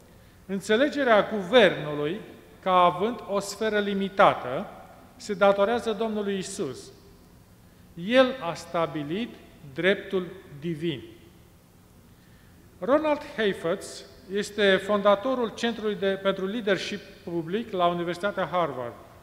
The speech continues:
<clears throat> Și el a făcut următoarea afirmație: „Leadership-ul este arta de a dezamăgi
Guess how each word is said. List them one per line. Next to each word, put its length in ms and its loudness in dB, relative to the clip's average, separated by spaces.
<clears throat> 200 -10
Și 140 -8
el 100 2
a 60 6
făcut 280 0
următoarea 580 6
afirmație: 880 0
„Leadership-ul 1040 0
este 500 0
arta 640 2
de 80 0
a 120 4
dezamăgi 1040 -2